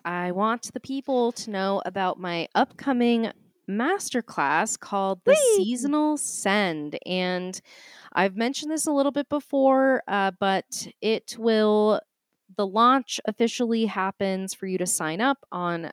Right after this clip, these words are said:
Speaker 1: May twenty-sixth, and it
Speaker 2: Dope.
Speaker 1: will go live early June. So I'm really excited, and I'll start releasing more information as we go, but I'm really, really excited for this workshop and, um,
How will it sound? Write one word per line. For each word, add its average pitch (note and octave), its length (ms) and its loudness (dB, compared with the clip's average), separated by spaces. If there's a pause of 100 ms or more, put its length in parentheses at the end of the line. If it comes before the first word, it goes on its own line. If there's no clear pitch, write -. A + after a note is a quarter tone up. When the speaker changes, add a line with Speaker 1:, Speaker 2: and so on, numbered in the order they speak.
Speaker 1:
May F3 380 -4
twenty-sixth, E3+ 800 -6 (280)
and F3 460 -2 (380)
it F#3+ 120 4
Speaker 2:
Dope. - 160 -4 (240)
Speaker 1:
will F3+ 140 -2
go E3+ 60 -12
live C4+ 440 2 (120)
early B3+ 440 -4
June. F3+ 540 -12
So F3 400 0
I'm F3 140 -4
really B3+ 200 4
excited, A3 760 2
and F3 180 -4
I'll E3+ 100 -2
start - 280 0
releasing G3+ 400 -6
more F3+ 160 -4
information F3 560 -8
as D#3+ 200 -8
we E3 80 -10
go, A#3 500 4
but - 380 -2 (520)
I'm E3+ 360 -2 (120)
really, A#3+ 320 0
really G#3 160 4
excited F#3 400 -2
for E3+ 120 -4
this E3 340 -4
workshop D#3 540 -4 (140)
and, D3 500 -10 (160)
um, C#3 420 -10